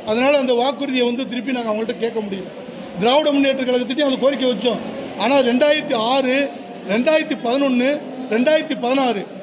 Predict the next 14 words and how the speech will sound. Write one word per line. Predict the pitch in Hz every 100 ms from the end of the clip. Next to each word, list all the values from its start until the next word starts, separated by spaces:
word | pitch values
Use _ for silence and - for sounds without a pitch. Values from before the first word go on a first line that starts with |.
| - - 190
மூணு | 285 330 311 277
தேர்தல் | 302 285 262
அறிக்கையிலுமே | 247 240 240 233 247 302 285 - - - 220
இந்த | 247 226
சாதிகளை | 240 285 311 294 262 240
ஒன்றாக்கி | 254 302 269 269 262
ஒரே | 262 302
சாதியாக | 254 254 262 277 247
வழங்குறதுக்கு | 247 269 262 208 240 302 - - -
பரிசீலிக்கப்படுன்றது | 233 269 269 330 320 302 269 269 285 269 269 285 320 311 - - 220
சொல்லியிருந்தாங்க. | 262 294 262 233 202 170 - - - - 208
ஆனா | 254 247 247 - 190
ரெண்டாயிரத்தி | 220 285 302 247 226
ஆறுல | 262 285